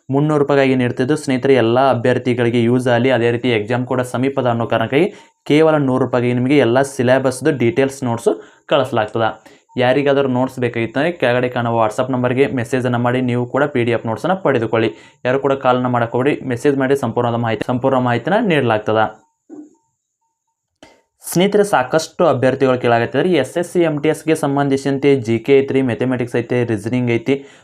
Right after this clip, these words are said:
ಮತ್ತು ಅದೇ ರೀತಿಯಲ್ಲಿ ಇಂಗ್ಲಿಷ್ ಗ್ರಾಮರ್ ಐತ್ರಿ, ಯಾವುದನ್ನು ಓದಬೇಕು, ಯಾವುದಕ್ಕೆ ಜಾಸ್ತಿ ಒತ್ತನ್ನು ಕೊಡಬೇಕಂತ ಕೇಳಾಕತ್ತಿದ್ರಿ. ಸ್ನೇಹಿತರೆ, ಇಲ್ಲಿ ನೋಡ್ರಿ, ನಿಮಗೆ ಎಸ್ ಎಸ್ ಸಿ ಎಂ ಟಿ ಎಸ್ಗೆ ಸಂಬಂಧಿಸಿದಂತೆ ಎಕ್ಸಾಮ್ ಕೂಡ ಒಂದೇ ಇರ್ತದೆ, but ಆದರೆ ಇಲ್ಲಿ ಸೆಷನ್ಗಳು ಎರಡು ಮಾಡಿರ್ತಾರೆ.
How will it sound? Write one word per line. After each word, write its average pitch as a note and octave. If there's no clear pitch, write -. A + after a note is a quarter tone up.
ಮತ್ತು B2
ಅದೇ A#2
ರೀತಿಯಲ್ಲಿ B2
ಇಂಗ್ಲಿಷ್ A#2+
ಗ್ರಾಮರ್ A#2+
ಐತ್ರಿ, C#3+
ಯಾವುದನ್ನು C#3+
ಓದಬೇಕು, A2
ಯಾವುದಕ್ಕೆ C3+
ಜಾಸ್ತಿ C3+
ಒತ್ತನ್ನು A2+
ಕೊಡಬೇಕಂತ A2
ಕೇಳಾಕತ್ತಿದ್ರಿ. G#2+
ಸ್ನೇಹಿತರೆ, F3
ಇಲ್ಲಿ D#3
ನೋಡ್ರಿ, D3
ನಿಮಗೆ D3
ಎಸ್ B2
ಎಸ್ C3+
ಸಿ D3
ಎಂ A#2
ಟಿ -
ಎಸ್ಗೆ B2+
ಸಂಬಂಧಿಸಿದಂತೆ A#2+
ಎಕ್ಸಾಮ್ C3
ಕೂಡ C#3
ಒಂದೇ C#3+
ಇರ್ತದೆ, A2+
but C#3+
ಆದರೆ B2+
ಇಲ್ಲಿ D#3
ಸೆಷನ್ಗಳು D#3
ಎರಡು A#2+
ಮಾಡಿರ್ತಾರೆ. A2